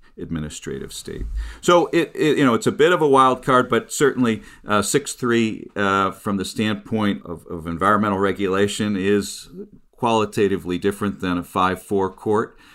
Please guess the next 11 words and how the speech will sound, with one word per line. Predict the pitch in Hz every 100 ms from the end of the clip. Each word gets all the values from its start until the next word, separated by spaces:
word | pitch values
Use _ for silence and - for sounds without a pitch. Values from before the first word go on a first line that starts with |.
| _ -
uh, | 87 87 85
again, | 67 87 98 90
because, | 87 87 - 87 85 -
uh, | - 87 82
now, | 85 92 95 92 - _ _
uh, | - 87 85 82 76
you | - - 82
know, | 85
one | 85 104 104
justice, | 98 95 - 92 85 - -
uh, | 90 87 87 87